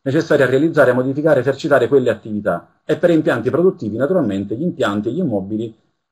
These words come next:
destinati funzionalmente all'esercizio dell'attività economica. Quello che è importante è la destinazione funzionale dell'immobile e dell'impianto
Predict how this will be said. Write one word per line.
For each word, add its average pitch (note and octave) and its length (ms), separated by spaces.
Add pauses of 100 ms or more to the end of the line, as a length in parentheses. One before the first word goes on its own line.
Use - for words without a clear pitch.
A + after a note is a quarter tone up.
(120)
destinati C#3 460
funzionalmente D3+ 1200
all'esercizio A#2+ 580
dell'attività A2 440
economica. F#2+ 440
Quello B2+ 160
che A#2 40
è A#2 40
importante A#2+ 420
è G#2+ 40
la G#2 60
destinazione A2 540
funzionale G#2+ 760
dell'immobile G#2 520
e - 20
dell'impianto G2+ 760